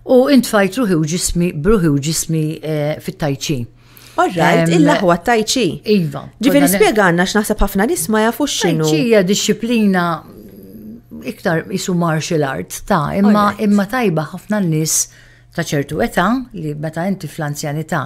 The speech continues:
Speaker 1: tibda forsi titlef naqra l-bilanċ.
Speaker 2: Ok.
Speaker 1: Eh,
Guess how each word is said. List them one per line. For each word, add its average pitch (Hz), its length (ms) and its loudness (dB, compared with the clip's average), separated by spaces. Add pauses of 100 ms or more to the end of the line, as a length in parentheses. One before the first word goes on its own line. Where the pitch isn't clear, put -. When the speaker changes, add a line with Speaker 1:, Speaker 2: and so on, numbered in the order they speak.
Speaker 1:
tibda 143 340 -8
forsi 143 300 -10
titlef 143 360 -14
naqra 131 280 -12
l-bilanċ. 143 680 -6 (420)
Speaker 2:
Ok. - 200 -14
Speaker 1:
Eh, - 240 -14